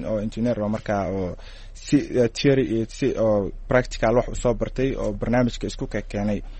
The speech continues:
Ma ninka technicalka ama mid diyaarad la soo diyaariyo, nin injineer u soo hindisay, dib u samayn karaa, mise waa nin isaga laftirkiis diyaarad intuu alifa awoodo, oo farsamada gacanta bartay?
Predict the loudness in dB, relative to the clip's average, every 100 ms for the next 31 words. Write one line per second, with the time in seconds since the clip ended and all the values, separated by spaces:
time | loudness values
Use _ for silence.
0 | -12 -12 -12 -6 -2 0 0 2 2 2
1 | 0 2 2 2 0 2 0 0 -2 -4
2 | 2 4 6 4 0 -2 -4 0 2 2
3 | 0 -2 -2 -2 -2 -2 -2 2 2 0
4 | -4 -2 -2 0 -2 -2 -4 0 0 0
5 | 0 0 -2 -2 0 -2 -4 -2 -2 -4
6 | -8 -10 -8 -4 -2 -2 -6 -4 -2 -2
7 | 0 0 0 0 0 -2 -6 -12 -8 0
8 | 2 4 0 -4 -10 -4 -2 2 2 2
9 | 0 0 -4 -6 -4